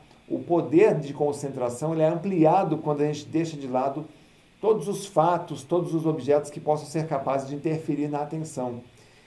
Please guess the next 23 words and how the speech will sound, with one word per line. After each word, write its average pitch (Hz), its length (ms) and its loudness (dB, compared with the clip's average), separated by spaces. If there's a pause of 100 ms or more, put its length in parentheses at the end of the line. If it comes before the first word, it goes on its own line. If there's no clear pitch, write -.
(180)
Esse 196 240 4
é 220 40 6
o 214 40 6
estado 175 340 2
desejado 156 600 2
quando 165 220 -2
a 147 40 0
gente 147 180 -6
quer 143 120 -2
sucesso 131 540 -4
no 127 60 -8
trabalho 131 680 -2 (320)
ou 139 120 0
nos 135 180 -2
estudos. 123 560 -6 (360)
Então, 170 300 0
veja, 151 380 0 (160)
se - 300 -8
o 185 60 0
meu 196 220 2
foco 123 680 -6 (1600)
é, 131 260 -2 (720)
é, 117 460 -4